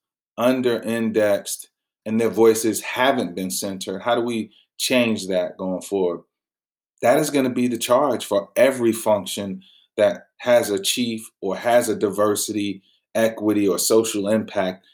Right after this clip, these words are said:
in their title, in their function.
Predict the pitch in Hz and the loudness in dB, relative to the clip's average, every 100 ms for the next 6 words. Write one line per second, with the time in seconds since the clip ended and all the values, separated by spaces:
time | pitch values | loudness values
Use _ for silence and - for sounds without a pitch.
0 | _ _ 123 123 110 101 95 - 110 113 | _ _ 4 4 4 2 0 0 4 6
1 | 110 107 104 - 110 110 104 95 - 117 | 4 2 0 -4 -4 -2 -2 -4 -2 0
2 | 127 95 - 87 82 | 0 -2 -8 -8 -10